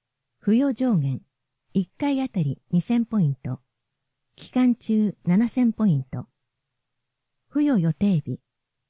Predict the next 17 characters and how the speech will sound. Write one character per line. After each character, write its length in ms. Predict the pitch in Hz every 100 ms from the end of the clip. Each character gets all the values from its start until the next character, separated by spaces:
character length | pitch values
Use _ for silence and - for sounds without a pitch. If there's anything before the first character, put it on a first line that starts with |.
| _ _ _ _
支 180 | - -
払 300 | 247 277 277
い 40 | 233
日 100 | 190
の 120 | 165
翌 220 | 147 196
日 220 | 190 -
か 140 | - 190
ら 100 | 185
起 140 | -
算 200 | 170 175
し 120 | -
て 200 | - 156 _ _
三 260 | 185 214
十 160 | 208 208
日 300 | 190 175 175
後。 160 | 160